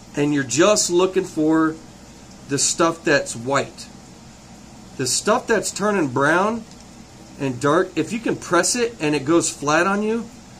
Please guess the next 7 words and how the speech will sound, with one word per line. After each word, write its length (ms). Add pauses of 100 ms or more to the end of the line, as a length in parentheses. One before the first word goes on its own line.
(120)
it's 160
al-, 180
it's 280
already 300
got, 420
um, 400 (920)
uh, 240